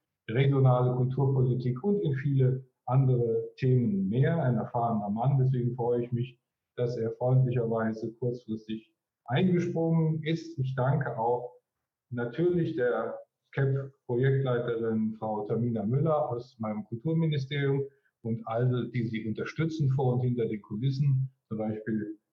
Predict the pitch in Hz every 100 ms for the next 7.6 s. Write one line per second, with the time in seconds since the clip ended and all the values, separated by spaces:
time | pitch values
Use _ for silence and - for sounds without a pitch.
0 | - 101 98 - 135 143 135 135 135 135
1 | - _ _ 135 139 131 123 - - 123
2 | 113 117 110 107 - 98 95 - - 131
3 | 143 135 135 135 120 131 131 131 131 131
4 | 120 123 113 113 113 113 110 - _ _
5 | _ _ 113 113 113 110 110 - _ -
6 | 131 123 123 131 127 127 127 131 - 123
7 | 139 185 190 185 208